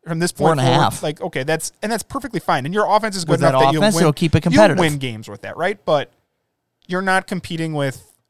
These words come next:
Speaker 1: we just talked about Tampa Bay's pitching, right? We're not competing with that. You're not competing with Toronto. There's no way.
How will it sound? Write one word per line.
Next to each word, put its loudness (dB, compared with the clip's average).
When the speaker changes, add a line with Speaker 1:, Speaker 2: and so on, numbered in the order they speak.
Speaker 1:
we -16
just -12
talked -4
about -8
Tampa -12
Bay's -8
pitching, -10
right? -14
We're -12
not 0
competing -8
with -14
that. -10
You're -4
not 0
competing -8
with -6
Toronto. -14
There's -8
no -4
way. -2